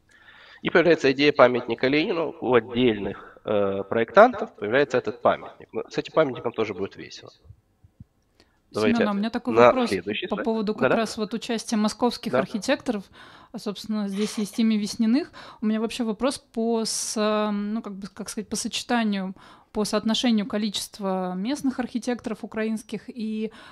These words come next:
Speaker 2: а, архитекторов московских. Просто как раз в истории с Грузией, ам, такое насаждение, можно сказать, участия архитекторов из Москвы, оно было,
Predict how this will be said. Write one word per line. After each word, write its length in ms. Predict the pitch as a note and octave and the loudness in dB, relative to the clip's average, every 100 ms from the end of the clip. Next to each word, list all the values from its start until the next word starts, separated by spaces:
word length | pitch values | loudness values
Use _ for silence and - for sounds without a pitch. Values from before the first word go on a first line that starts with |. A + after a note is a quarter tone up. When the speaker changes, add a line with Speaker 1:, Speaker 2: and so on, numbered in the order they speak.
| - | -12
Speaker 2:
а, 260 | G#3 G3+ G3 | -4 -4 -4
архитекторов 460 | - A3+ - A3 | -4 -6 -4 -4
московских. 580 | A3 - - F3+ - - | -2 -2 0 0 -2 -10
Просто 240 | - G3 - | -6 -8 -6
как 160 | G3 | -4
раз 260 | G#3+ G#3 - | -4 -4 -8
в 220 | G#3+ G3+ | -10 -6
истории 340 | G3+ - A3 G#3 | -6 -4 -2 -2
с 80 | |
Грузией, 480 | G3+ A#3+ D#4+ C4 G#3 - - - - | 0 0 2 0 -2 -4 -18 -20 -12
ам, 1040 | - G3+ G3 G3 G3 F#3+ F#3+ G3 G#3 G#3+ A3+ A#3 _ F#3+ A3+ | -6 -4 -2 -4 -4 -4 -4 -6 -6 -4 -6 -8 _ -18 -10
такое 220 | - G#3+ | -2 2
насаждение, 760 | G3+ A#3+ A3 G#3+ B3 A#3 G3+ | 2 2 2 4 6 6 4
можно 240 | F#3+ F#3+ F3 | 2 0 -4
сказать, 260 | - G3 | -6 -6
участия 760 | G3+ - A3 G3 - G3 F#3 F3+ | -4 0 0 0 -6 -6 -4 -6
архитекторов 640 | - - G3 G#3+ - F#3+ G#3+ | -10 -10 -6 -6 -6 -8 -4
из 100 | F#3+ | -4
Москвы, 440 | G3+ - A#3+ D4+ | -4 -6 -4 0
оно 220 | G#3 G#3+ | 0 0
было, 540 | A3 A3 B3 A3 G#3 | 0 0 2 0 -2